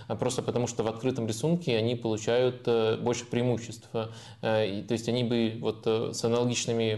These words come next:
по силе соперниками сыграли бы еще более результативно, я думаю, в-, во многих случаях. Так что это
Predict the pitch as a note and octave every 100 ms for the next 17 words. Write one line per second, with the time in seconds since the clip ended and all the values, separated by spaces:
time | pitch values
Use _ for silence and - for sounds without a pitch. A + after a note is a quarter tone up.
0 | A2 A2 C3+ A2+ A2 - D3+ D#3+ - A2+
1 | A2 - - - A2+ A#2+ A#2 A2+ A#2 A#2
2 | A2+ A2+ A#2 A2+ A2 A#2+ A2 A#2+ A2+ A#2+
3 | A2+ A2 A2+ A#2 A#2 A#2 A2+ A2+ A#2 A2+
4 | A2+ A2+ A#2+ - - - - B2+ B2 -
5 | C3 B2 B2 B2 C3+ C3 - B2 A#2+ A#2+
6 | A#2